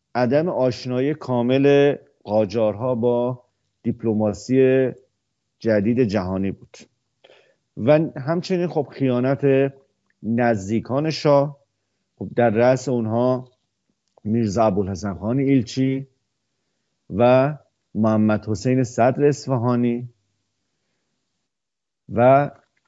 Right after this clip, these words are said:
اه، آصف الدوله بود که حالا خیانت این آصف الدوله رو حالا در جریان سقوط تبریز هم بهتون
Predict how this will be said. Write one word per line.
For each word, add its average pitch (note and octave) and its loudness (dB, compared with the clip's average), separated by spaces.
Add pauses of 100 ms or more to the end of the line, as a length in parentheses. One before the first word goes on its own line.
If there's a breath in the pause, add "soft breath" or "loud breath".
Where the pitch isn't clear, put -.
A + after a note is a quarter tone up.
(420)
اه، G2 -2 (180)
آصف A#2+ -2
الدوله A2+ 4
بود - -8 (480)
که G2+ -8
حالا G#2 0
خیانت G#2 -4
این G2+ -4
آصف G2 -6
الدوله G2+ 2
رو D3 2 (600)
حالا G#2 -2
در G2+ 0
جریان G2+ 0
سقوط G2 -10
تبریز G2 -4
هم G#2 -2
بهتون G2+ -4